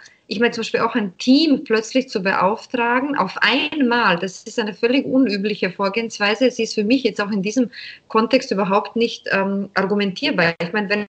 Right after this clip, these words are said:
es um die Übersetzung des Gedichts von Amanda Gorman geht, dann geht's darum, dass man diesen Text vor sich hinlegt, ja, dass man einfach vielleicht einen Bleistift in die Hand nimmt oder auch nicht und dann schaut, gut,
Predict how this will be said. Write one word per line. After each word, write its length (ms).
es 160
um 100
die 80
Übersetzung 600
des 180
Gedichts 580
von 160
Amanda 400
Gorman 340
geht, 360
dann 140
geht's 220
darum, 320
dass 160
man 240
diesen 300
Text 340
vor 160
sich 220
hinlegt, 560
ja, 100
dass 220
man 100
einfach 360
vielleicht 240
einen 100
Bleistift 420
in 80
die 140
Hand 160
nimmt 180
oder 160
auch 60
nicht 240
und 80
dann 100
schaut, 320
gut, 220